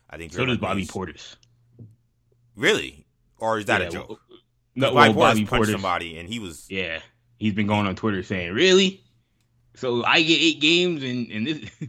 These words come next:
Speaker 2: <laughs> and nothing?"
Speaker 1: Yeah, Draymond, if you guys don't remember,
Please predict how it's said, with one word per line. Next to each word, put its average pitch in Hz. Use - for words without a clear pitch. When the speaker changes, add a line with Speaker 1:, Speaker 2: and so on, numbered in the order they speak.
Speaker 2:
<laughs> -
and 104
nothing?" 196
Speaker 1:
Yeah, 80
Draymond, 104
if 95
you 95
guys 110
don't 98
remember, 92